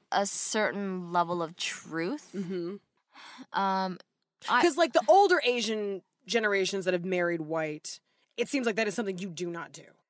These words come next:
Speaker 2: You do not
Speaker 1: Oh,
Speaker 2: talk
Speaker 1: yeah.
Speaker 2: about race
Speaker 1: Yeah.
Speaker 2: relations. You do not
Speaker 1: Yeah.
Speaker 2: talk about
Speaker 1: Well, also, too, I think a lot of those relationships, the much older generation is, is still very, like, defined roles. So there's very, like, I feel like the Asian women are still very, like, subservient
Speaker 2: Mm.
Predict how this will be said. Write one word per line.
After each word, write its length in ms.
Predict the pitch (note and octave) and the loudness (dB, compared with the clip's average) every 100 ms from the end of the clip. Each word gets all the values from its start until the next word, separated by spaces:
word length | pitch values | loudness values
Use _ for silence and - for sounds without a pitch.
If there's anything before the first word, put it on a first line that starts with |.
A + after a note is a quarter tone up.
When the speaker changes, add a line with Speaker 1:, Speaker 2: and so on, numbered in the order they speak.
| _ | _
Speaker 2:
You 160 | A#3 G3 | -8 -6
do 240 | E3 A#3 | -2 0
not 580 | A3+ G#3+ G#3 G3 - - | 4 4 4 0 -6 2
Speaker 1:
Oh, 340 | G3 F#3+ D#3+ - - - _ _ | 6 6 6 2 -14 -20 _ _
Speaker 2:
talk 240 | - C#4+ C#4+ | 2 4 6
Speaker 1:
yeah. 60 | |
Speaker 2:
about 240 | B3+ A3+ G#3 | 6 6 6
race 240 | G#3+ G#3 | 4 4
Speaker 1:
Yeah. 40 | A3 | 0
Speaker 2:
relations. 580 | G#3 F#3 E3 G3 F#3 | 2 4 4 2 -2
You 100 | G3+ | -6
do 260 | G3 E3 A3 | -6 -2 0
not 260 | A3 G3+ F3+ | 2 2 2
Speaker 1:
Yeah. 80 | G#3 | 0
Speaker 2:
talk 100 | F#3+ | 2
about 220 | F#3+ - - - | 0 0 -8 0
Speaker 1:
Well, 100 | C#4 | 6
also, 260 | C4+ E4+ F4+ | 6 6 0
too, 220 | C#4 A#3+ | 2 2
I 120 | F#3 | 2
think 220 | G3 F#3+ | 0 -6
a 60 | E3+ | -2
lot 180 | E3 E3 | 0 0
of 120 | E3 | -2
those 240 | D#3 D#3+ | -8 -8
relationships, 720 | D3 C#3+ - E3+ - D3 - | -8 -8 -8 -8 -10 -10 -14
the 100 | - | -12
much 240 | D3+ D3 - | -8 -8 -10
older 200 | D#3+ D#3 | -12 -10
generation 560 | D#3+ D3+ D#3 D3+ D#3 D#3 | -12 -12 -12 -14 -14 -14
is, 160 | D#3 | -14
is 100 | D#3 | -16
still 240 | - D3+ C#3+ | -12 -10 -10
very, 320 | D3 C#3+ C#3+ | -10 -10 -10
like, 180 | C#3 - | -12 -14
defined 540 | D#3+ - D3 C#3+ D3 | -14 -6 -4 -4 -8
roles. 300 | C#3+ C#3 F#3 | -8 -8 -10
So 140 | - D#3 | -14 -12
there's 280 | D3+ D#3 E3+ | -12 -12 -12
very, 320 | D3 D3 D3 | -12 -10 -12
like, 260 | C#3+ D3 - - - | -12 -14 -18 -20 -10
I 100 | F3+ | -10
feel 160 | E3+ D#3 | -6 -8
like 160 | D3+ | -8
the 140 | - D#3+ | -12 -12
Asian 220 | D#3+ D3+ | -12 -12
women 240 | C#3+ C#3+ C#3+ | -12 -12 -10
are 380 | - C#3+ C#3+ | -8 -6 -8
still 240 | D#3 - D3 | -12 -16 -14
very, 260 | D3 D3 | -12 -12
like, 220 | D3 C#3 - | -14 -16 -16
subservient 800 | F3 - D3+ C#3 C#3+ C#3 - - | -18 -14 -12 -10 -12 -12 -12 -12
Speaker 2:
Mm. 320 | F3+ F3 D#3 | -10 -8 -8